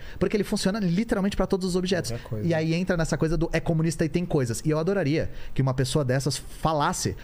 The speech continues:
Speaker 1: como um comunista devia viver. Se é freeganismo, né, comendo do lixo, fazendo gato net,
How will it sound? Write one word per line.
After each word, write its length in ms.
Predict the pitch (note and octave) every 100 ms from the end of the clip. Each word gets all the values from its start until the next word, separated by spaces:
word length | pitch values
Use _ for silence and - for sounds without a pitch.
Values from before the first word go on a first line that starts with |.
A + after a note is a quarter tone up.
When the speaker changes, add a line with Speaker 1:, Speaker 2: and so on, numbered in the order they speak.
| -
Speaker 1:
como 180 | F3+ G3
um 40 |
comunista 400 | G3 F#3+ F3+ F3+
devia 200 | D#3 D#3+
viver. 260 | E3+ D3 B2+
Se 120 | C#3+
é 20 |
freeganismo, 840 | C3 E3+ D3+ D#3 D3+ D3 G3 C#3+ C3+
né, 140 | C#3
comendo 260 | C3+ A#2 A2+
do 80 |
lixo, 480 | C#3 C3+ C#3+ C3+ C#3 C3+ -
fazendo 320 | - C#3+ D#3 D3+
gato 340 | D3+ D#3 -
net, 720 | D3 C#3 D#3+ D3+ - C3 A2+